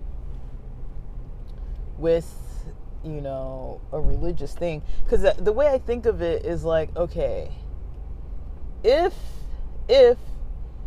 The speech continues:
this kid goes into a house, right? Um, he didn't seem to be raised religious.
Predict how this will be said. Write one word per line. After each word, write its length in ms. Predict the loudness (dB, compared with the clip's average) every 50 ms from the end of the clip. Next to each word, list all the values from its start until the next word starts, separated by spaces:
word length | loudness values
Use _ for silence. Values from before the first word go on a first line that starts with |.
| -8 -8 -8 -8 -8 -6 -4
this 180 | -4 -4 -4 -4
kid 300 | -2 0 0 0 2 4
goes 380 | 4 4 6 6 2 2 0
into 1000 | -2 -2 -2 -2 -4 -4 -4 -2 -2 0 0 0 -2 -2 -2 -2 -2 -2 -2 -4 -4 -6 -8 -10 -10 -8 -6 -6 -6 -6 -6 -8 -10 -8 -10 -8 -8 -8 -10 -10 -10 -8 -10 -10 -8 -4
a 80 | 0 4
house, 540 | 6 6 6 4 2 0 -4 -8 -8 -8 -6 -6
right? 340 | -4 -2 -2 2 6 6 6 6 6 4 4 4 2 0 0 0 -2 -2 -4 -6 -6 -8
Um, 640 | -6 -6 -4 -4 -4 -4 -4 -6 -6 -6 -8 -10 -10 -10 -10 -8 -8 -8 -8 -10 -6
he 140 | -2 2 2
didn't 160 | 2 2 0
seem 220 | -2 -2 -2 -2 -2
to 60 | -4
be 120 | -4 -6
raised 340 | -4 -4 -4 -4 -6 -8 -8
religious. 720 | -6 -6 -4 -4 -4 -6 -6 -6 -6 -6 -6 -6 -8 -8